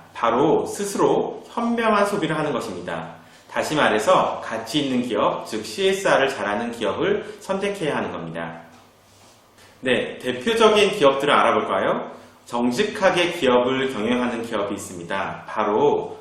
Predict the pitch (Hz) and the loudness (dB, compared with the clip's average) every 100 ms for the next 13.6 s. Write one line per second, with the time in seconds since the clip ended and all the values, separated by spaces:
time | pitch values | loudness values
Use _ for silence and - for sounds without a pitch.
0 | - 107 120 127 113 113 110 101 104 104 | -10 -4 -2 0 2 0 0 -2 -2 -4
1 | 101 147 - 107 87 82 80 76 - - | -6 -6 -4 -4 -4 -8 -8 -10 -16 -20
2 | - - - - 120 - 202 175 160 180 | -20 -20 -16 -6 -6 -4 -4 0 2 2
3 | 165 - 131 123 151 185 180 151 127 - | 0 -4 -2 2 4 4 4 4 0 -2
4 | 107 110 104 104 113 101 127 170 - - | -2 0 0 0 0 0 0 0 0 -6
5 | - 113 117 117 113 107 110 107 107 104 | -6 -4 -4 -4 -4 -2 0 0 0 -2
6 | 104 104 101 101 104 95 92 123 160 - | -4 -4 -2 0 0 -2 -4 -4 -4 -4
7 | - - - - - - 117 117 202 214 | -10 -16 -20 -20 -20 -8 -4 -2 2 4
8 | 151 139 190 226 226 208 202 175 170 - | 6 6 4 4 4 4 6 6 4 0
9 | 226 226 185 160 180 117 107 120 110 110 | -4 -2 0 2 2 0 -2 -2 0 2
10 | 135 170 156 123 113 180 160 - - - | 4 4 4 0 2 4 4 2 -6 -14
11 | - - - 104 113 165 165 147 139 139 | -20 -14 -6 -4 -2 -4 -4 -4 -2 -4
12 | 190 196 208 165 139 110 - - 113 101 | -6 -8 -6 -4 -2 -2 -6 -8 -8 -6
13 | 95 85 85 87 82 - | -8 -10 -10 -10 -12 -16